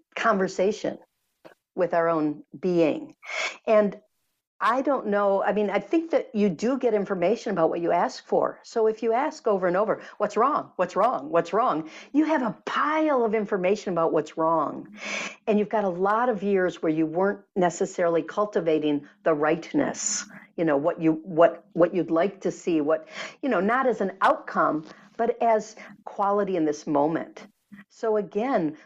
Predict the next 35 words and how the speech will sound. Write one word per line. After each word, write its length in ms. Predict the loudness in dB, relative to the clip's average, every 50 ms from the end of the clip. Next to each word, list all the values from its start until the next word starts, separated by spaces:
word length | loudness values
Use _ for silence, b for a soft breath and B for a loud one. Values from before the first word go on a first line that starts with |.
| B
when 120 | -2 0 0
you 60 | 2
go 240 | 2 2 2 4 2
into, 480 | 0 -2 -4 -2 0 0 0 0 -2 -4 -6 -4 -2 -2 -2 -4 -12 -20 _ _ _ -10 -8
to 160 | -4 -2 -2 -2
dialogue 540 | -2 -2 0 0 2 2 2 2 0 0 -2
with 160 | -4 -4 -2
your 140 | -2 0 0
energies 500 | 2 2 2 2 2 2 0 -4 -2 0
and 140 | 0 2
you 60 | 2 0
tune 280 | -2 -2 -2 0 0 2
in, 300 | 2 2 2 0 -2 -4 B B B
it's 140 | B 0 2
what 140 | 2 2 2
you 100 | 0 -2
read 280 | 0 2 0 2 2 2
in 120 | 0 2
the, 320 | 2 0 -2 -4 -6 -4 0
in 80 | 0
the 80 | 0 2
intro. 440 | 2 2 0 0 0 0 0 0 2
You, 240 | 2 0 -2 -4 B B B B B
you 100 | B -2
tune 320 | -2 0 0 0 0 2 2
in 360 | 2 2 2 0 0 -2 -4 B B B B B B B B B B B B B B B B _ -4
<sighs> 680 | 0 0 2 2 0 0 -2 -4 -4 -6 -8 -8 -6
and 160 | -2 0 2 2
you 80 | 2
say, 220 | 0 -2 -2 -2 0
"What's 260 | 0 -2 -4 -4 -4
needed 540 | -2 -2 0 0 2 2 2 2 0 -4 _ _ _ _ -2
in 120 | 0 2
this 220 | 2 0 -2 -2
moment?" 600 | -2 2 2 2 2 2 -2 -4 -6 -14 -20 -20